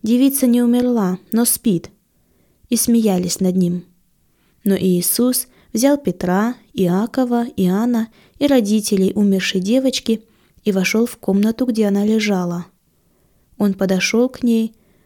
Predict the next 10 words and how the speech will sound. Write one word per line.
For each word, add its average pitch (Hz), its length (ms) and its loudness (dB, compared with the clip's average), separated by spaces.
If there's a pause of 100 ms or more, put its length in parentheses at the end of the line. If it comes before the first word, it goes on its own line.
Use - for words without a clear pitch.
(140)
взял 247 300 0
её 208 320 2
за 196 260 0
руку 233 240 -2
и 220 60 2
сказал: 208 600 0 (680)
«Девица, 220 720 0 (100)
тебе 220 300 2
говорю, 190 600 0
встань». 190 520 -2